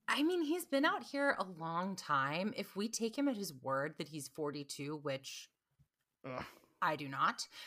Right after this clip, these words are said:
Um, <laughs> he's been out here for more than half his life. Like,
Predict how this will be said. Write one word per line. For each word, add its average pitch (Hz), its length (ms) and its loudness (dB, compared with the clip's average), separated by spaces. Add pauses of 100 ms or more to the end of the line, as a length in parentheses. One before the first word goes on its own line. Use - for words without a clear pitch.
(180)
Um, 185 380 12 (100)
<laughs> - 100 -16
he's 330 400 12 (100)
been 381 180 12 (220)
out 359 340 12
here - 220 12 (600)
for 285 240 12
more 220 300 10
than 226 200 10
half 185 340 6
his 214 160 2
life. 147 560 0
Like, 185 200 2